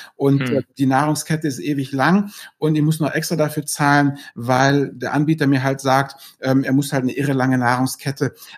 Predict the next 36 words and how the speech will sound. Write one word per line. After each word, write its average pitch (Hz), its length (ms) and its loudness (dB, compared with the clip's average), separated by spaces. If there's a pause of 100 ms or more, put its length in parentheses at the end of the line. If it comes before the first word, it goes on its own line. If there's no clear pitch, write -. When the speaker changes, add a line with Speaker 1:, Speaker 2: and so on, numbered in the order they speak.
Speaker 1:
aus - 240 -4
Beiräten 135 560 0
und 123 160 -6
allen 131 180 0
möglichen 131 500 -2 (160)
wissenschaftlichen, 131 840 -4
mehr 131 140 4
oder 131 120 4
minder 131 320 4
wissenschaftlichen 135 680 -4
Studien 160 360 0
finanzieren, 135 680 0
damit 127 260 -2
auch 123 140 -6
alles 127 380 -2 (280)
wirklich 120 320 -6
gut 117 240 -8 (260)
läuft. 120 360 -2
Also 120 160 -6
da 131 100 2
muss 170 160 4
ich 147 100 -2
einfach 139 140 0
sagen, 139 380 0 (260)
Direktinvestments 143 1200 -2 (360)
ist - 240 -8
halt 135 160 2
einfach, 123 540 0
ähm, 120 340 0
nach 113 360 -6
all 143 180 0
dem, 147 200 2
was 135 360 -2
am 127 100 -2
grauen 147 320 2
Kapitalmarkt 143 840 0